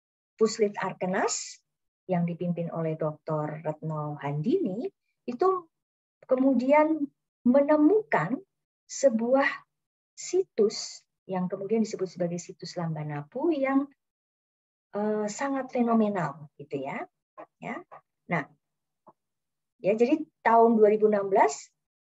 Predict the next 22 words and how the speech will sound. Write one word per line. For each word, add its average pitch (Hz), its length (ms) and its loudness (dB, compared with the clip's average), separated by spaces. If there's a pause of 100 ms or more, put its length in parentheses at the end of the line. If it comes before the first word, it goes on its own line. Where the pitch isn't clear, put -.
(100)
dimulai 226 680 2
satu, 220 640 -2 (460)
eh, 185 260 -6
penelitian 196 960 -2 (240)
jangka 175 400 -2
panjang 180 480 -2
karena 175 300 -10
itu - 100 -20
sampai 165 320 -14
dua 151 160 -10
tahun 190 300 -6
ya. 160 260 -8
Bahkan - 320 -18
dua 165 160 -12
ribu 151 220 -14
sembilan 160 640 -8
belas 175 240 -4
itu - 100 -10
masih 220 400 -6
sampai - 480 -6 (480)
dua 175 160 0
ribu 170 540 -10